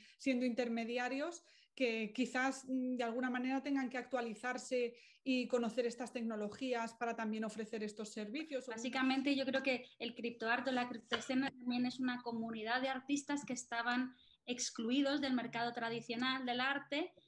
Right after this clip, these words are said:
Speaker 2: y digamos que se lo han montado un poco por su cuenta, ¿no? ¿Quién colecciona este tipo de arte? Pues no solamente es un, son las grandes corporaciones tecnológicas, sino que hay mucha gente, eh, que trabajan en tecnología, eh, ¿no? El,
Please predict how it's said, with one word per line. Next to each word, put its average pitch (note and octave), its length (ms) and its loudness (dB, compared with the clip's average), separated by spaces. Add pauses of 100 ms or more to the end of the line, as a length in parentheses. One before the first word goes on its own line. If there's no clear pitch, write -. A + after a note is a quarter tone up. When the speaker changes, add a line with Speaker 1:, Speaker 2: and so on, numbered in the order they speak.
(140)
Speaker 2:
y A3+ 60 -2
digamos A3 360 -2
que C4 120 -2
se B3+ 80 -4
lo A#3+ 60 -2
han B3 120 2
montado B3+ 380 2
un B3 80 0
poco B3+ 240 -6
por B3+ 140 -10
su A3 180 -10
cuenta, B3 340 -4 (200)
¿no? C#4+ 240 -2
¿Quién B3+ 180 2
colecciona A#3+ 640 -2
este A3 200 -8
tipo G#3+ 300 -6
de G3 80 -6
arte? G3 300 -6
Pues G3 160 -14
no A3 140 -2
solamente G#3 960 -2
es - 140 -8
un, G3+ 240 -6 (280)
son G#3 200 -8
las G#3 160 -2
grandes G#3 360 -2
corporaciones G3+ 640 -6
tecnológicas, A3+ 760 2
sino G3+ 200 -6
que G3 80 -6
hay F#3 80 -2
mucha F#3 340 -8
gente, G#3 560 -8 (380)
eh, F#3+ 720 -2
que - 140 -20
trabajan G#3+ 420 0
en G3+ 80 -6
tecnología, G#3 1040 -2 (260)
eh, F#3+ 640 -4
¿no? C#4 220 0
El, F#3+ 380 -4